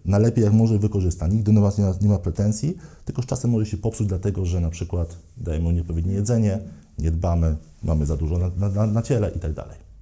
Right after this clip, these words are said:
prawda? Jeżeli źle z niego korzystamy świadomie, to ono się psuje, ale jeżeli nie,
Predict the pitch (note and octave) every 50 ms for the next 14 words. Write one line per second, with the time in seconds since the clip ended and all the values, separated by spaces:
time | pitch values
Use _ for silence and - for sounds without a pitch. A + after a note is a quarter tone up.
0 | - - G2+ A2 C#3+ D#3+ E3 D#3+ - - - - - - - - - - - -
1 | - - - - - - - - - - - - - - G#2 F#2 A2 G#2 F#2 F2+
2 | A#2+ A2+ A2 F2+ E2+ F2+ G2+ G#2 A2 G#2 G#2+ - A2 G2+ G#2 G2 - - F#2+ F2
3 | F2 G#2 A#2 G#2+ - - - G2 F#2+ G2 G#2+ A#2 - G#2 G2 F2 F2+ - - -
4 | - - F2 C2+ G1+ - - E2+ F2+ F#2+ G#2 A2 A2+ A#2 B2 A2+ A2 G#2 G2+ G2+
5 | G2+ G2+ G2+ C3+ G3+